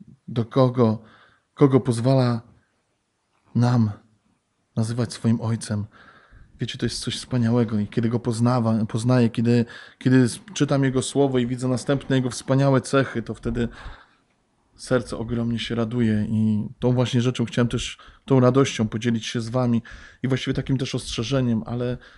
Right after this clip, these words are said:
przemawia przez to naprawdę potężna Boża łaska i Jego dobroć i radość. Księgę Ezechiela otwórzmy. Księga Ezechiela, trzydziesty trzeci rozdział.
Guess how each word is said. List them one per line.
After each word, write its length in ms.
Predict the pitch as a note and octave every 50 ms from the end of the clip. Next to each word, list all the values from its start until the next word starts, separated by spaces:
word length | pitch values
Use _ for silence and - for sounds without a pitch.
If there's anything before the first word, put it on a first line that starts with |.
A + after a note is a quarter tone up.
| - -
przemawia 420 | - - D3 C#3+ C#3+ C3+ C3 C3
przez 220 | B2+ - - C3 -
to 120 | - B2
naprawdę 440 | C3 B2+ - C3 C3 C3 B2+ B2+ B2+
potężna 600 | A#2+ - A2+ - C3 C3 C3+ B2 A#2 B2 A#2+ A#2+
Boża 240 | A#2 A#2+ A2+ - A#2+
łaska 500 | A#2 B2+ C3 B2 - - - A#2+ A#2+ A#2+
i 120 | - -
Jego 260 | A#2+ A#2 A#2 A#2 A#2+
dobroć 460 | A2+ B2+ C3 B2 A2+ A2+ A2 - - -
i 60 | -
radość. 500 | A2+ A#2 A2+ A2 A2 A2 - - - - - - - - - - - - -
Księgę 320 | - - - C#3 B2+ B2 C3
Ezechiela 420 | A#2+ A#2+ A#2 - - C3 B2 A#2+
otwórzmy. 520 | A#2 G#2+ - - - A2+ - - B2+ B2+ B2+ A#2 - _ _ _ _ _ _ _ _ _ _ _ _ _ _ - _ _ _ _ _ _ - - - - - - - - - _ _ _ _ -
Księga 380 | - - - - B2+ B2 A#2+ A#2
Ezechiela, 420 | A2 A2 A2+ - - B2+ B2 A#2
trzydziesty 420 | G#2+ - - A2+ A2 G#2+ - - A2
trzeci 320 | - - A2+ G#2 - A#2+
rozdział. 480 | A2+ A#2 A#2+ A2+ A2 A2+ A2 G#2+ G#2